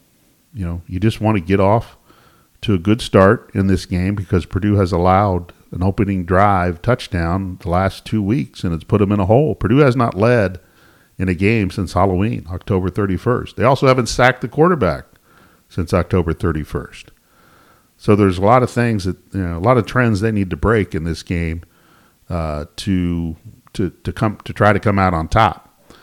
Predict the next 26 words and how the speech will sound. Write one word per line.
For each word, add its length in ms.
So, 220
you 120
know, 100
they've 160
fallen 320
behind 340
early 320
the 160
last 340
two 140
games. 380
They 140
just 260
have 200
not 240
recovered, 540
um, 680
uh, 180
despite 460
some, 480
some 180
good 200
offensive 480
play, 260
despite 440
the, 120